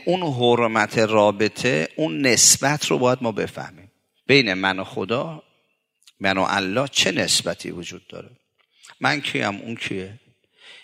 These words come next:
این زیباترین چیزی که خدا رو راضی می‌کنه این است که بنده به این برسه، یعنی شهود کنه، اینو بفهمه و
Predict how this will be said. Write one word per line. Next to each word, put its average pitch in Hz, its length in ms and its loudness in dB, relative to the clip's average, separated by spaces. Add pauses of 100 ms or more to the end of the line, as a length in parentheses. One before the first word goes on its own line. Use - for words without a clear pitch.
(160)
این 180 140 -4 (120)
زیباترین 127 840 4
چیزی 175 240 -4
که 175 80 -6
خدا 139 260 2
رو 110 260 2
راضی 107 520 6
می‌کنه 104 460 -2
این 135 220 -4
است 131 160 0
که 127 120 -2
بنده 101 420 0
به 117 100 0
این 123 240 -4
برسه، 107 520 0
یعنی 101 240 -4
شهود 110 420 -2
کنه، 92 260 -6
اینو 101 240 -4
بفهمه 135 640 -4 (1600)
و 151 340 4